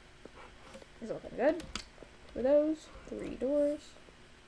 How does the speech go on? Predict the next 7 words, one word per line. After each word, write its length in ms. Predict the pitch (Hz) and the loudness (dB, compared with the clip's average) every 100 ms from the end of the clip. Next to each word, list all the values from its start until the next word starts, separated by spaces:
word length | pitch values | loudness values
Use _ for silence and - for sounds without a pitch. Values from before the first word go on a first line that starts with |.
| - - - - - - - - - - - | -20 -20 -20 -20 -20 -20 -18 -18 -18 -14 -2
Poster, 400 | 240 233 - 233 | -2 -2 -6 -10
poster, 440 | - 226 214 - - | -6 -8 -8 -14 -10
poster. 800 | 254 254 247 - 247 247 247 240 240 - - | -4 -2 -4 -6 -2 -2 0 -2 -4 -10 -12
Security 220 | 233 214 220 | -10 -10 -10
camera. 400 | 220 220 214 214 226 - - - - - - - - - - - - - - | -10 -8 -8 -10 -12 -16 -20 -20 -20 -20 -20 -20 -20 -20 -20 -20 -20 -20 -12
One, 360 | 226 226 226 226 - | -6 -4 -4 -8 -8
two, 260 | 214 208 | -8 -8